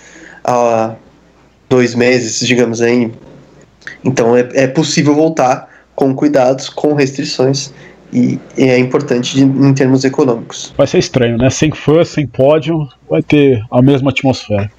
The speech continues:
Speaker 1: E sem imprensa independente também, isso é, é, é bom também ressaltar,
Speaker 2: As
Speaker 1: né?
Speaker 2: histórias mais cabeludas a gente vai ficar sem saber, <laughs> provavelmente.
Speaker 1: Pois é, é, é, é como,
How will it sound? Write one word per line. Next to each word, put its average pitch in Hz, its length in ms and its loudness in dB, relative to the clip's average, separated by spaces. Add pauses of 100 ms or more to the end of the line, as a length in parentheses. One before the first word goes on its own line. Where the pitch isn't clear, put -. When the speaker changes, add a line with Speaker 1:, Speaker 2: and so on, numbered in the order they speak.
(300)
Speaker 1:
E 156 120 2
sem 196 380 2
imprensa 247 440 2
independente 269 580 2
também, 151 380 2
isso 139 160 -2
é, 165 320 2
é, - 360 0
é - 20 0
bom 143 460 0
também 127 420 2
ressaltar, 127 580 0
Speaker 2:
As 123 80 0
Speaker 1:
né? 127 60 0
Speaker 2:
histórias 135 400 0
mais 139 400 0 (260)
cabeludas 143 680 2
a 156 60 4
gente 147 220 -2
vai 156 100 2
ficar - 200 0
sem - 140 -2
saber, 143 440 -2
<laughs> - 40 -20
provavelmente. 127 880 0
Speaker 1:
Pois 226 380 0
é, 208 440 4
é, 123 580 0 (340)
é, 131 440 2
é - 20 -4
como, 160 420 -2